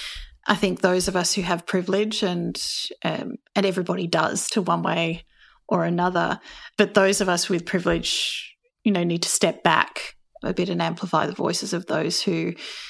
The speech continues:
are, are often un-, unheard or actively, you know, silenced or, or disengaged. It's going to mean leaning into discomfort around our own assumptions and our own experiences,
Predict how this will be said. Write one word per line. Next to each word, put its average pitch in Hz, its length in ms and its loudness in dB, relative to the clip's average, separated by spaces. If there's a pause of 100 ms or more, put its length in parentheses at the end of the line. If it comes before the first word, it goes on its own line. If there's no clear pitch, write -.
(280)
are, 165 220 4
are 175 260 2
often 175 280 0
un-, 165 200 -2 (140)
unheard 170 640 0
or 165 500 0 (180)
actively, 175 640 0 (380)
you - 80 -2
know, - 80 -2
silenced - 600 0
or, - 260 -6 (280)
or 190 140 -2
disengaged. 175 840 -2 (680)
It's 233 120 4
going 202 160 4
to 196 60 0
mean 190 220 2
leaning 185 360 4
into 180 220 0
discomfort 185 540 2
around 170 320 2
our 170 220 2
own 180 140 0
assumptions 185 680 0
and 180 120 0
our 175 180 2
own 180 100 -2
experiences, 185 1120 0